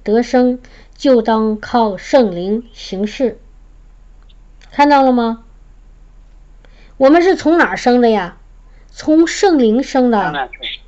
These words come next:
Speaker 1: 是不是？
Speaker 2: 当然是圣灵生的。
Speaker 1: 哎，我们从圣灵生的，那怎么样呢？从圣灵生了以后，我们还要怎么样呢？要靠着圣灵去做。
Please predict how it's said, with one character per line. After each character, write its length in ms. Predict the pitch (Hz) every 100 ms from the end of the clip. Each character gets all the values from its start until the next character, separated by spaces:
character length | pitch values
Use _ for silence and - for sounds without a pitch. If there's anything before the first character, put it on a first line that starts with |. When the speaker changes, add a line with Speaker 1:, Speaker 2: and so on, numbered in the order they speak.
| - - - - - - -
Speaker 1:
是 180 | - 330
不 80 |
是？ 60 | 320
Speaker 2:
当 180 | 320 311
然 100 | -
是 80 | -
圣 140 | 226
灵 80 | 190
生 180 | 185 -
的。 40 |
Speaker 1:
哎， 380 | 277 302 262 214 - - -
我 80 | 277
们 140 | 349
从 200 | - 311
圣 240 | 339 403 330
灵 200 | 269 302
生 280 | - 302 302
的， 200 | 240 - - - -
那 160 | 381 381
怎 160 | 262
么 80 | 277
样 160 | 330 302
呢？ 180 | 277 277 - -
从 240 | - 330
圣 260 | 339 415 349
灵 140 | 349
生 300 | 339 392 370
了 80 | 339
以 120 | 208
后， 380 | - 339 277 - - -
我 160 | 240 240
们 180 | 269
还 160 | 294 285
要 160 | 339 330
怎 160 | 247
么 60 | 226
样 200 | 277 277
呢？ 240 | 240 233 - - - - -
要 500 | 277 302 277 254 262 -
靠 300 | - - 269
着 160 | 240 240
圣 380 | - - 339 247
灵 360 | 196 202 233 240 - -
去 320 | - - 262
做。 460 | - - 370 -